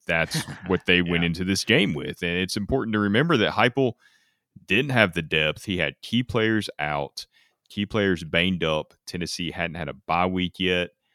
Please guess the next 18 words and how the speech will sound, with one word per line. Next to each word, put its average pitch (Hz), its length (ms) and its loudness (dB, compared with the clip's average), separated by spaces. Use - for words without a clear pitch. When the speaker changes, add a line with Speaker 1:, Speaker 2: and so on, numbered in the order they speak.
Speaker 1:
Um, 76 400 -10
the 90 80 -6
fact - 520 0
that 87 200 -6
they 90 140 2
were 85 180 -2
in 90 260 -2
this 95 220 0
game, 82 680 2
you 87 120 -8
know, 78 120 -4
within 87 400 0
seven 95 460 2
points - 760 -2
in 113 240 4
the 104 100 4
fourth 104 340 -2
quarter 107 520 2